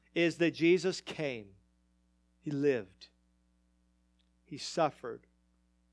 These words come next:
He died. He rose from the dead in the place of sinners exactly like you,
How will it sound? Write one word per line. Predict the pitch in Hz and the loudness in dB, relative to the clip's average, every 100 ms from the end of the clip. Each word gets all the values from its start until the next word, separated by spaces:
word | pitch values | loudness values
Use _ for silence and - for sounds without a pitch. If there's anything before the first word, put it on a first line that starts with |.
| _ _ _ _ _ _ _ _ | _ _ _ _ _ _ _ _
He | 147 | -10
died. | 123 135 127 113 104 - _ _ _ _ _ _ _ _ _ _ _ _ _ _ | -4 -2 -2 -4 -8 -16 _ _ _ _ _ _ _ _ _ _ _ _ _ _
He | _ 165 | _ -8
rose | 127 143 156 175 180 175 | -2 2 4 4 0 -4
from | - 156 | -6 -6
the | 143 | -6
dead | 120 123 110 98 - _ _ _ _ _ _ _ _ _ _ _ _ _ - | -6 -6 -6 -10 -20 _ _ _ _ _ _ _ _ _ _ _ _ _ -4
in | 170 208 226 208 | -2 -2 -4 -4
the | 185 | -6
place | - 165 156 131 107 - - - _ _ _ _ _ _ _ _ _ _ _ _ _ _ _ | -4 0 2 0 -6 -14 -14 -18 _ _ _ _ _ _ _ _ _ _ _ _ _ _ _
of | 139 | -8
sinners | - - 160 160 147 - _ _ _ _ _ _ _ _ _ | -6 -6 -4 -4 -6 -12 _ _ _ _ _ _ _ _ _
exactly | - - - 147 143 - 127 | -18 -16 -4 -2 -2 -6 -10
like | 113 107 - | -8 -12 -16
you, | 87 | -20